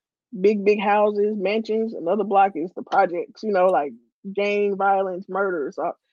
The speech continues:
and it's the same thing, like, in little pockets all over Saint Louis. That is, and then even, like, the song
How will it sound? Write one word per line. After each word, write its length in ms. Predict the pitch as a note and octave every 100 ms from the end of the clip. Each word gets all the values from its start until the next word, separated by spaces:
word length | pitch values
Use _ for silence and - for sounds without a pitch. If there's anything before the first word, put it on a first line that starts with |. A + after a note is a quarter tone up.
| _ -
and 100 | F#3
it's 100 | F#3
the 80 | F#3+
same 260 | F#3+ G#3+ G#3
thing, 220 | G#3 G3
like, 160 | F3
in 120 | E3+ E3+
little 200 | G3 G3
pockets 320 | G#3+ F#3+ F3+
all 220 | F3 F3+
over 160 | F3+ F3+
Saint 180 | F3 E3
Louis. 160 | D3+ F3
That 140 | F#3+
is, 200 | F3+ G3 _ _ -
and 120 | F#3
then 120 | F#3+
even, 200 | A#3 A#3
like, 180 | A3+ G#3
the 80 | -
song 520 | - A3+ A#3 F3+ D#3